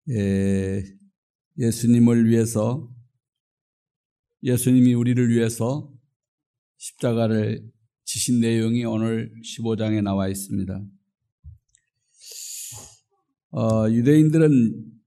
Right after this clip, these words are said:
죄 없으신 예수님을 고발했고, 명절에 죄인을 풀어줄 수 있으니까, 에,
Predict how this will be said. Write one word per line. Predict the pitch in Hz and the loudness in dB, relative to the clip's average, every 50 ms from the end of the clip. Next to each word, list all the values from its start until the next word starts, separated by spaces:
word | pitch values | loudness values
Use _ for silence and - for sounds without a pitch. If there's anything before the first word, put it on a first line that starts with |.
| _ _ _ _ _ _ _ _ _ _ _ _ - | _ _ _ _ _ _ _ _ _ _ _ _ -4
죄 | - 117 117 120 | 0 2 4 4
없으신 | 123 120 123 120 120 120 123 120 120 120 123 117 | 4 4 2 2 0 -2 -2 2 4 4 4 6
예수님을 | 117 117 107 117 113 117 117 117 117 117 113 110 110 110 110 - - - _ _ | 4 4 2 2 2 2 4 4 4 4 2 0 0 -2 -6 -10 -16 -20 _ _
고발했고, | _ - - 110 104 110 110 107 107 104 98 98 - - 123 107 104 104 117 131 - - - _ _ _ _ _ _ _ _ _ _ _ _ _ _ _ _ _ _ _ _ | _ -10 -6 -4 -2 0 0 0 0 -2 -4 -6 -8 -8 -6 -4 -4 -4 -4 -6 -8 -12 -18 _ _ _ _ _ _ _ _ _ _ _ _ _ _ _ _ _ _ _ _
명절에 | - 123 120 120 120 127 127 135 143 143 143 139 123 104 92 - - - - - _ _ _ _ _ _ _ _ _ _ _ _ _ _ _ _ _ | -6 -2 0 4 6 6 6 6 6 6 6 4 4 0 -2 -6 -10 -14 -20 -20 _ _ _ _ _ _ _ _ _ _ _ _ _ _ _ _ _
죄인을 | - - 110 110 110 113 117 117 117 117 117 117 - - - - _ _ _ _ _ _ _ _ _ _ _ _ _ _ _ _ _ _ _ _ _ _ - - - | -6 -2 0 2 4 4 4 4 4 2 0 -2 -6 -12 -18 -20 _ _ _ _ _ _ _ _ _ _ _ _ _ _ _ _ _ _ _ _ _ _ -20 -20 -20
풀어줄 | - - 131 127 131 127 123 127 123 117 | -12 -6 -4 -2 -2 0 0 -2 -2 -4
수 | 117 - 127 117 | -4 -4 -2 -2
있으니까, | 117 113 117 - 120 117 113 107 110 - - 98 90 - 90 - - _ _ _ _ _ _ _ _ _ _ _ _ _ _ _ _ _ _ _ _ _ _ _ _ _ _ _ _ _ _ _ _ _ _ _ _ 202 196 196 - - 95 | -2 -2 -2 -2 -2 -2 -2 -2 -4 -6 -6 -6 -6 -6 -10 -14 -20 _ _ _ _ _ _ _ _ _ _ _ _ _ _ _ _ _ _ _ _ _ _ _ _ _ _ _ _ _ _ _ _ _ _ _ _ -20 -20 -20 -16 -10 -8
에, | 95 98 95 95 95 95 90 90 92 | -8 -6 -6 -6 -6 -8 -8 -10 -12